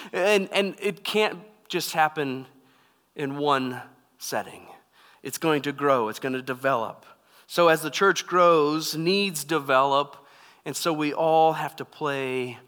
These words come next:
our parts. Look at the text, starting in verse two. "And the twelve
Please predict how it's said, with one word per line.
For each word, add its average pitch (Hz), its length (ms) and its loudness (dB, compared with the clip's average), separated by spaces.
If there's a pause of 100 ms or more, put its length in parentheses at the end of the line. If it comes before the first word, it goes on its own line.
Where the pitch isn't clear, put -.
(540)
our 120 200 -6
parts. - 760 -12 (840)
Look 151 120 -10
at 131 100 -12
the - 60 -16
text, - 580 -8 (360)
starting 143 280 0
in 135 60 -4
verse 131 220 -2
two. 110 240 -8 (3500)
"And 135 100 -12
the 110 60 -10
twelve 147 680 0